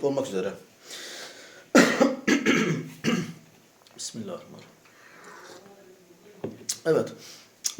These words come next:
Kozlovski toplam on paslaşma sonucu gelen güzel bir goldü. Burada özellikle Mustafa Eski Hallac'ın performansı çok iyiydi. O go-, Mustafa Eski Hallac da Okereke verdi. Okereke,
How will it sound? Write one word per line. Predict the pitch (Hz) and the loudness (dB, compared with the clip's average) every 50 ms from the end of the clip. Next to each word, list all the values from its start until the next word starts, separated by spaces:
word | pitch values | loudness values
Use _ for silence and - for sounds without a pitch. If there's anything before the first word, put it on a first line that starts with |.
| 185 | 2
Kozlovski | - 180 208 190 - 180 214 196 - - - 143 147 170 170 - - - - - - - - - - - - - - _ - - _ - - - - - | 6 8 8 8 8 6 6 6 4 2 -2 -2 -2 -2 -2 -6 -10 -18 -20 -20 -20 -20 -20 -20 -16 -16 -16 -16 -18 _ -20 -20 _ -20 -20 -20 -16 -6
toplam | - - 180 - - 151 151 165 160 - - - - - - - - - - - - - - - - - - - | 4 4 4 6 6 4 2 2 2 -2 -10 -16 -20 -20 -20 -20 -20 -20 -20 -20 -20 -20 -12 -10 -10 -10 -8 6
on | - 196 196 185 | 8 10 10 10
paslaşma | 170 160 175 165 165 - 151 151 143 - 185 175 | 8 6 6 6 6 6 4 2 2 4 4 4
sonucu | 165 - 156 139 135 131 120 175 175 - | 4 4 0 0 0 4 6 6 6 6
gelen | 139 143 143 160 165 143 131 | 6 6 8 8 6 4 0
güzel | 117 120 156 151 123 113 | 2 6 6 6 6 4
bir | 113 110 | -2 -2
goldü. | - 120 110 107 104 120 147 175 - 117 120 | 0 0 0 0 0 2 0 0 0 0 -4
Burada | 135 127 120 139 147 156 147 - - - - - - - - - - - - | -4 0 4 4 4 4 2 -4 -10 -16 -18 -16 -14 -14 -14 -14 -16 -14 -6
özellikle | 156 147 127 143 151 165 - 143 | -4 0 4 6 6 6 4 2
Mustafa | 135 139 131 - - 143 156 - | 0 -2 -2 -2 0 2 2 2
Eski | 127 - - 165 156 | 2 0 2 4 4
Hallac'ın | 143 135 127 120 120 120 135 147 147 - - - - - - - - - - | 6 6 6 4 4 2 0 -4 -4 -6 -10 -16 -20 -20 -20 -20 -20 -20 -2
performansı | - 156 143 123 123 131 131 131 120 127 147 | 2 2 2 2 0 -2 -2 -2 -2 -4 -4
çok | 143 - 151 135 110 | 0 0 0 0 0
iyiydi. | 107 95 92 - 127 139 147 143 - - - - - - - - - - - - - - - - - - - | -2 -4 -4 -4 -4 -4 -6 -6 -10 -16 -20 -20 -20 -20 -20 -20 -20 -20 -18 -18 -16 -18 -18 -20 -20 0 0
O | 165 156 | 0 2
go-, | - - - - - - - - _ - - - - - - - - | 2 -2 -4 -6 -12 -18 -20 -20 _ -20 -20 -20 -20 -20 -20 -18 -10
Mustafa | - 151 - - 165 160 | -10 -8 2 6 6 6
Eski | - - 160 160 | 6 6 2 2
Hallac | 151 147 151 151 135 - | 4 4 4 2 2 2
da | 143 127 | 0 0
Okereke | - 143 143 - 165 147 147 - - 156 143 | 0 0 0 2 0 0 0 0 4 4 4
verdi. | 123 113 - | 4 4 2
Okereke, | - - - 156 - 160 147 147 123 117 | -4 -4 -6 -6 -4 -2 0 0 0 -2